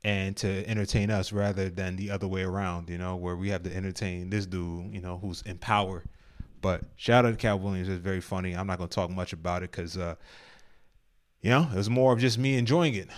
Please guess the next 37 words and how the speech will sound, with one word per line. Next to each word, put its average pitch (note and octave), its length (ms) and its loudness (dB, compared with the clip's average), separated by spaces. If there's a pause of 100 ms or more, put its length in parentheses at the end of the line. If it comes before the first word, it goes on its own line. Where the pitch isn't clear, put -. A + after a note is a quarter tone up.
(100)
I F2+ 120 -8
have G#2 100 -2
nothing A2+ 260 -2
to G#2 80 -2
say C3+ 220 4
on C#3 140 2
that E3+ 340 4
except B2+ 480 2
that, A#2+ 320 2
uh, A#2 420 4
yeah, A#2+ 300 4
there's G2+ 300 2
very A#2 340 2
funny C3+ 240 -2
people C3 280 0
in B2 60 0
the B2 60 0
world. A#2 320 0 (340)
<laughs> - 1700 4
Very A2+ 240 4
funny A#2+ 240 6
people A2+ 320 2
in G#2 80 2
the G2 60 0
world. G2+ 340 -2 (600)
Um, F#2+ 580 -2 (220)
yeah, C#3 180 2
today, D#3+ 420 2
uh, A#2+ 280 2
I - 20 2
was B2 200 0
actually A#2+ 300 0
thinking A#2 320 0
about F#2 260 -4
something, F#2+ 480 -6
you F#2 140 -4
know, G2+ 380 -4